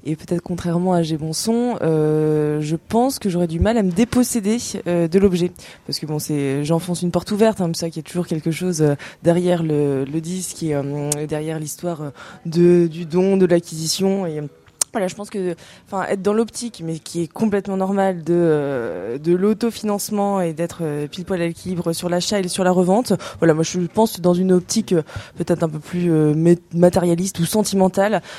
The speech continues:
euh, à travers le vinyle. Donc ouais, je dirais augmenter, euh, c'est un objet qui reste et qui ne part pas.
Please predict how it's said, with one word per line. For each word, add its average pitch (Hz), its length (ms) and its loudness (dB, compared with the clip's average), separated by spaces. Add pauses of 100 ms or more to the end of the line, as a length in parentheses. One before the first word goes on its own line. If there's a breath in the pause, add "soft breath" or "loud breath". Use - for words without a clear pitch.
(140 loud breath)
euh, 156 300 4
à - 40 4
travers 170 260 0
le 165 80 2
vinyle. 170 360 0
Donc 190 300 4
ouais, 156 140 2 (320 loud breath)
je - 60 -8
dirais 185 200 2 (100)
augmenter, 214 680 2
euh, 175 140 2
c'est - 160 -4
un 160 260 0
objet 190 220 0
qui - 160 0
reste 156 280 -2 (200)
et 175 40 -10
qui 170 100 -6
ne 175 60 -2
part 165 160 -6
pas. - 200 -4